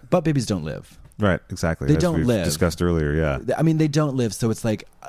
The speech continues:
Speaker 1: the, the symbolic nature of having a load deposited in your ass is a psychological mechanism.
Speaker 2: Mm-hmm.
Speaker 1: That's a psychological mechanism. Butt babies don't live.
Speaker 2: Right.
Speaker 1: Like, a man
Speaker 2: As hard as you
Speaker 1: cannot
Speaker 2: try.
Speaker 1: as, listen, try, try, try.
Speaker 2: <laughs> Keep trying.
Speaker 1: But you know what else lives in your butt? Super gonorrhea hoe.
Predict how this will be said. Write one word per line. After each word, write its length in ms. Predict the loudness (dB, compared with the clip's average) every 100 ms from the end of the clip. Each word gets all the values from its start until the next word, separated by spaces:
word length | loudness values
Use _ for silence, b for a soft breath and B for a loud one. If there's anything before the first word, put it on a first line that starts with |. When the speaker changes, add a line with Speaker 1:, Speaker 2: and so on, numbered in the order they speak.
| -10
Speaker 1:
the, 280 | -2 -2 0
the 140 | -4
symbolic 840 | -4 -4 -2 0 0 0 0 0 0
nature 380 | -2 -2 -2
of 80 | -2
having 260 | 0 -2 -2
a 60 |
load 500 | -4 -4 -2 0 0
deposited 480 | -2 -4 -4 -4 -4
in 80 | -2
your 140 | -2
ass 400 | -4 -4 -6 -10 -20 b b b -4
is 140 | -2
a 40 | -2
psychological 800 | -2 -2 -2 -2 -2 -4 -4 -4
mechanism. 760 | -4 -4 -6 -8 -10 -14 -8 -2
Speaker 2:
Mm-hmm. 300 | 0 0 0
Speaker 1:
That's 140 | 0
a 40 | 0
psychological 480 | -2 0 -2 -2 -4
mechanism. 400 | -4 -6 -8 -12 b b b b
Butt 220 | -2 2
babies 300 | 0 0 -2
don't 300 | 0 -2 -2
live. 440 | -4 -4 -4 -6 -2
Speaker 2:
Right. 240 | 0 -2 0
Speaker 1:
Like, 220 | 0 0 -4
a 80 | -2
man 360 | 2 4 4 0
Speaker 2:
As 140 | -2
hard 220 | 2 4
as 80 | 4
you 60 | 4
Speaker 1:
cannot 80 | 4
Speaker 2:
try. 360 | 4 4 2
Speaker 1:
as, 220 | 0 0 0
listen, 340 | 0 0 -2
try, 460 | -4 0 2 2 0
try, 280 | 0 0 0
try. 480 | 0 0 0 -2 0
Speaker 2:
<laughs> 20 |
Keep 160 | -2
trying. 360 | 2 2 2 2
Speaker 1:
But 120 | 2
you 60 | 4
know 60 | 4
what 80 | 2
else 220 | 0 0
lives 260 | 0 0
in 120 | 0 0
your 100 | 2
butt? 320 | 0 -2 -6
Super 340 | -2 0 2
gonorrhea 420 | 2 2 2 2 0
hoe. 340 | -2 -4 -2